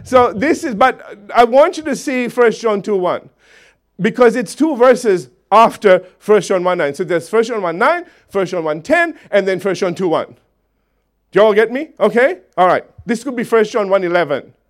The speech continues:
There. Okay. All right. <laughs> Well, you know what I'm trying to say. All right. <laughs> It says, "My little children,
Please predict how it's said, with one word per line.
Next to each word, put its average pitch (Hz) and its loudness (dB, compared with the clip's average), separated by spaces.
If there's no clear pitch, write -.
There. 117 -6
Okay. 160 -2
All 180 4
right. 254 8
<laughs> - 0
Well, 330 2
you 330 2
know 320 4
what 294 6
I'm - 0
trying 262 4
to 226 4
say. 214 2
All 240 4
right. 190 6
<laughs> - -6
It 247 2
says, 269 4
"My 247 4
little 277 -2
children, 175 0